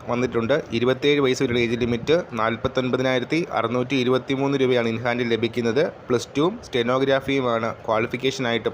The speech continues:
പറയുന്നത്. ജെ എസ് ഐക്ക് ഇരുപത്തിയാറ് ഒഴിവുകളും ജൂനിയർ സ്റ്റെനോഗ്രാഫറിന് ഏഴ് ഒഴിവുകളും അടക്കം മുപ്പത്തിമൂന്ന് ഒഴിവുകളാണ് ടോട്ടലായിട്ട് വന്നിട്ടുള്ളത്.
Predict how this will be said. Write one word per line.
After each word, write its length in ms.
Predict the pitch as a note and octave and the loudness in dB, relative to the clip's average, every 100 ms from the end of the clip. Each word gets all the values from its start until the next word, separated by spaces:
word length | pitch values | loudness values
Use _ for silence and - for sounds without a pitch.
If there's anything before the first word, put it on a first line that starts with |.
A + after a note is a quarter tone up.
| A2+ | 2
പറയുന്നത്. 480 | A2 A2+ A2+ A#2+ E3+ - - - - - - B2 | 2 2 2 2 0 -2 -18 -20 -20 -20 -16 -2
ജെ 120 | B2 C#3 | 2 4
എസ് 180 | D3+ D#3 E3 | 4 2 0
ഐക്ക് 240 | D#3 F#3 G3 B2 | 2 2 2 2
ഇരുപത്തിയാറ് 500 | B2+ C3+ C#3+ D3 D3 B2+ | 2 2 4 4 6 4
ഒഴിവുകളും 480 | C3 C3 C3 D#3 G3+ - - | 4 6 6 4 0 -12 -4
ജൂനിയർ 200 | A#2+ C3+ | 0 0
സ്റ്റെനോഗ്രാഫറിന് 800 | - B2+ C3+ C#3+ C3+ C3+ C3+ C#3+ C#3 A#2+ | 0 2 2 4 2 2 0 0 0 2
ഏഴ് 120 | C3+ C#3+ | 4 4
ഒഴിവുകളും 360 | C3 C3 C3 B2 | 4 4 2 2
അടക്കം 260 | A#2 D3 D#3+ B2 | 0 -2 -4 -4
മുപ്പത്തിമൂന്ന് 560 | A2+ D3+ D3+ D#3+ D#3+ C#3+ | -2 -2 -2 0 0 2
ഒഴിവുകളാണ് 320 | C3+ B2+ A#2+ | 4 4 2
ടോട്ടലായിട്ട് 500 | A2+ A#2 B2+ B2 A#2+ A2 - | 0 2 2 2 2 -2 -2
വന്നിട്ടുള്ളത്. 520 | G#2+ A#2 A#2 A2+ A2 | -2 0 0 2 2